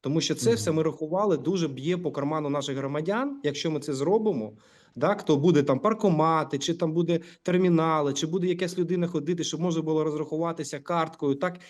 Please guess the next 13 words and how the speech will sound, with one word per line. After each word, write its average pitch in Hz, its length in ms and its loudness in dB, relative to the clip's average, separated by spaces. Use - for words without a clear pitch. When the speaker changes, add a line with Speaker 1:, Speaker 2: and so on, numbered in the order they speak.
Speaker 1:
це 160 340 2
все 208 220 0
гроші. 147 480 0
І 131 60 -10
це 185 160 -2
ударить 196 500 0
дуже 165 380 2
сильно 185 420 4
іменно 165 320 6
по 151 80 2
громадянам, 151 440 2
тому 156 200 -2
що 147 200 0